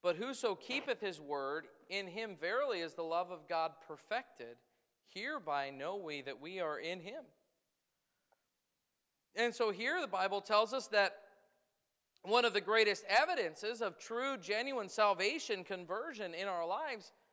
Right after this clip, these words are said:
is that we obey God. That may sound simple, but when you woke up this morning, who was the authority? Who was the Lord of your life?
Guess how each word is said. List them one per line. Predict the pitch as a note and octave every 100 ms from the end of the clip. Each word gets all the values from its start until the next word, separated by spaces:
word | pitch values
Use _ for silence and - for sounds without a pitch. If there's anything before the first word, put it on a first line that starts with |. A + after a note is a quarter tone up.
| _ _ _ _ _ _ _ -
is | F3+
that | F#3 D#3
we | F#3
obey | D#4+ A3+ D#3+ E3+
God. | G3+ F4+ - _ _ _ _ _ _ _ _ _ _ _ _ _ _ _ _ _ _ _ _ _ _ _ _ _ _ _ _ _
That | A#3 A3
may | A3+ D#4
sound | - B3 G3+ F#3
simple, | - D4 E4+ A#3
but | D3+ D3+ C#3 - _ _ _ _ _ _ _ _ _ _ _ _ _ _ _ _ _ _ _ _
when | G3 G3
you | A#3
woke | B3 B3+ B3
up | B3 A#3
this | G3+ -
morning, | G3 B3+ D4 F3 E3
who | A3
was | A#3 G3+
the | A3 G#3+
authority? | G#3 G3+ B3 B3+ C3+ D3
Who | F#3
was | G#3
the | F#3
Lord | G3 G#3+ C4+
of | B3
your | C3 A#2+
life? | A2+